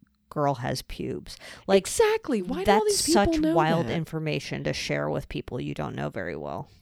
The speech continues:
Speaker 2: I don't, I don't get it. I think that the mom is trying to, like, be like, "Oh, listen, like,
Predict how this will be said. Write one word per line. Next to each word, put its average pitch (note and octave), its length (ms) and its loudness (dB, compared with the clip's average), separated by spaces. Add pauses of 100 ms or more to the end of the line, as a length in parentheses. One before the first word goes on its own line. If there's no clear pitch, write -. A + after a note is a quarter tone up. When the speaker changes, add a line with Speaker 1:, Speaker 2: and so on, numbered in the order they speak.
(180)
Speaker 2:
I - 160 -10
don't, G#4 240 -8 (200)
I F#3 120 0
don't D#3+ 180 0
get B2 140 -4
it. A2 220 -8
I A3 140 2
think A#3+ 240 -2
that E3+ 120 0
the D#3 60 -8
mom C#3 260 -6
is B2+ 120 -6
trying C#3+ 240 -6
to, C#3 80 -8
like, B2+ 200 -8 (160)
be D3+ 120 -4
like, C#3 220 -6
"Oh, G#3 260 -2 (100)
listen, G#3+ 460 -2
like, F3+ 300 -4